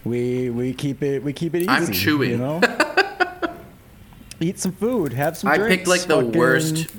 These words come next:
Speaker 2: meal, too. Like, look at this shit. It's crunchy bread, so it's like crack, <laughs> crack, crack, and then
Speaker 1: Is it eggs?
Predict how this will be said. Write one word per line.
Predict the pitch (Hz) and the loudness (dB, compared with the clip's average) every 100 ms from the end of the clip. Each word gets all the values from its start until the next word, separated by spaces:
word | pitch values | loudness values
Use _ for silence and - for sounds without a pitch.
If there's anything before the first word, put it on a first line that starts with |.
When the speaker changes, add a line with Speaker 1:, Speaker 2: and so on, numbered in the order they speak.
| - - | -18 -6
Speaker 2:
meal, | 117 117 120 101 | -2 2 2 0
too. | 113 120 | 0 0
Like, | 107 98 104 | 0 -2 -2
look | 120 | -4
at | |
this | 110 | -4
shit. | 107 110 | -4 -4
It's | 95 - | -6 -8
crunchy | - 120 123 127 98 | -2 -2 0 -4 -2
bread, | 101 101 113 | -2 -2 -2
so | - 104 | -2 -4
it's | 98 | -2
like | 95 - | -4 0
crack, | 110 107 98 - - | 2 2 0 -2 -2
<laughs> | |
crack, | 127 - - - | -2 0 -2 -2
crack, | 131 117 - 123 - | -4 -4 -2 -4 -2
and | 131 123 | -6 -4
then | 123 120 120 - - - - - - - - - - - - - - - - - - - - - - - - - - - - - - - - | -4 -4 -8 -16 -20 -20 -20 -20 -20 -14 -14 -14 -20 -20 -20 -20 -18 -18 -18 -20 -20 -20 -20 -20 -20 -20 -20 -20 -20 -20 -20 -20 -20 -18 -8
Speaker 1:
Is | 120 | -6
it | 113 113 | -4 -2
eggs? | 160 202 202 - | 0 -2 -6 -8